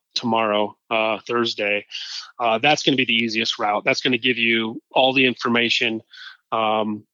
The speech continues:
you know, in the meantime, obviously, people can reach directly out to me. I've, I've talked to a lot of people and answered a lot of questions, um, over the past couple of weeks as this thing, <laughs> as this thing got out there. Um,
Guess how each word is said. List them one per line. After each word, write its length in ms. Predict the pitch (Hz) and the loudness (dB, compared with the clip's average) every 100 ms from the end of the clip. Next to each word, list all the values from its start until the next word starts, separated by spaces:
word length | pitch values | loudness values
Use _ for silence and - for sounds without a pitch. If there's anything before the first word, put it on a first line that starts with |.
| _ - | _ 0
you 100 | 120 | 2
know, 80 | |
in 140 | 113 147 | 4 4
the 100 | 113 | 4
meantime, 440 | 135 143 123 117 | 4 4 4 2
obviously, 340 | 117 113 - 107 | 2 0 -4 -4
people 320 | - 120 113 | -2 -2 -2
can 160 | 113 | 0
reach 240 | 110 113 - | 2 0 0
directly 440 | 113 113 110 120 | 0 0 0 0
out 120 | 110 | 0
to 80 | - | 0
me. 140 | 113 110 | 0 2
I've, 220 | 113 - | 0 0
I've 160 | 123 | -4
talked 280 | - 120 101 | 0 -2 0
to 100 | 123 | 0
a 40 | 110 | 0
lot 340 | 104 113 117 | 2 4 4
of 100 | 113 | 2
people 460 | 120 - 113 107 _ | 0 0 0 -2 _
and 100 | 117 | -2
answered 260 | 113 107 113 | 0 0 0
a 40 | |
lot 220 | 104 113 110 | 2 4 2
of 60 | |
questions, 720 | - 113 104 - 107 104 - - - - - | 0 0 2 0 2 0 -2 -10 -18 -18 -4
um, 560 | 113 110 110 110 110 127 | 0 2 4 2 0 0
over 160 | 127 | -2
the 80 | 110 | -2
past 280 | - 113 - | 0 0 0
couple 180 | 117 107 | -4 -2
of 40 | |
weeks 280 | 113 110 - | -2 -2 -6
as 80 | 107 | -6
this 160 | 110 | -6
thing, 220 | - 120 120 | -2 -2 -2
<laughs> 100 | - | -4
as 140 | 135 139 | -4 0
this 160 | 147 | -2
thing 160 | - 127 | 0 0
got 180 | 127 117 | 2 2
out 200 | 120 - | 2 0
there. 220 | 113 107 - - - - | -2 -2 -4 -10 -10 0
Um, 420 | 127 117 113 107 | 2 4 2 -2